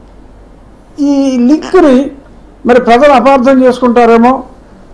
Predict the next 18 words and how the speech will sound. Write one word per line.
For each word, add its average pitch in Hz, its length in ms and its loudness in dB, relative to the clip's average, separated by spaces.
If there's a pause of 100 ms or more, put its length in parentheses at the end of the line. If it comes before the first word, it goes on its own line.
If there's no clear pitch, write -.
మరి 226 140 2
అసలు 214 180 -2
మనం 214 220 -2
సీబీఐని 233 420 -2
తిట్టకపోతే 220 540 0
బాగోదు 208 440 2
కదా 208 260 2
అని 185 200 -2
చెప్పి 147 420 -6 (760)
మళ్ళీ 220 140 0
ఇంత 226 240 -2
సహకరిస్తున్నా 247 760 0
కూడా 202 400 0 (560)
మళ్ళీ 277 240 0
సీబీఐని 254 600 2 (540)
వీళ్ళు 233 140 -2
కామెంట్లు 214 460 0
చేయటం, 143 340 -6